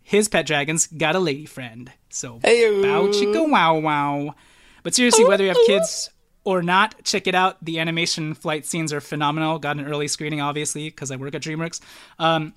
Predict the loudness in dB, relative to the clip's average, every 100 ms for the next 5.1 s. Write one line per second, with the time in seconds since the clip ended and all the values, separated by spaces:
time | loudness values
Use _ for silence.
0 | _ -4 0 2 0 0 0 2 0 -2
1 | -4 -4 -4 -2 -6 -2 2 4 2 -2
2 | _ _ -10 -4 2 2 2 -2 0 -4
3 | -6 _ _ -6 -4 -4 -2 0 -2 -6
4 | _ -6 0 0 0 -2 -6 -4 -6 -6